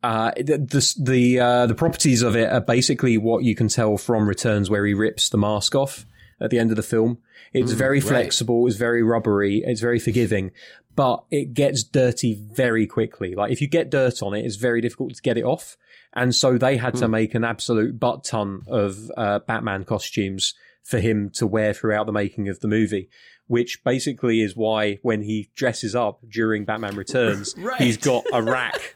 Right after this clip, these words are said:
Speaker 1: of outfits. And rather than taking the one from the front, he, he
Speaker 2: Right.
Speaker 1: goes through them and he's just like, "I'm gonna have that one." It's like when Homer gets
Speaker 2: I
Speaker 1: dressed for
Speaker 2: love it.
Speaker 1: work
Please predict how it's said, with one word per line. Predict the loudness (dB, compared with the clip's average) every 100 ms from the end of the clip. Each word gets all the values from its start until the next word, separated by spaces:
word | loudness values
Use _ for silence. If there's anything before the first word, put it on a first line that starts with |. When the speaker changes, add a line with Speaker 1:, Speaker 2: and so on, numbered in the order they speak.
| -2
Speaker 1:
of | 0 0
outfits. | -2 -2 -2 -2 -2
And | 0 2
rather | 2 4
than | 2
taking | 2 0 2
the |
one | 2 2
from | 2
the | 0
front, | 0 0 0 -4 _ _ -20 _
he, | -4 -4 _ _ _ -12 -4
he |
Speaker 2:
Right. | -2 0 0 2
Speaker 1:
goes | 2 0
through | 0 0 2
them | 2 2
and | 0
he's | 0 -2 -4
just | -4 -2
like, | -2 -4
"I'm |
gonna | -6 -6
have | -6 -4
that | -6
one." | -6 -10 -8 -4
It's | -2
like | 0 -2 0
when | 0
Homer | 2 2 2
gets | 2 0
Speaker 2:
I | 0
Speaker 1:
dressed | -2 0
for | 0
Speaker 2:
love | 0
it. |
Speaker 1:
work | -2 -4 -8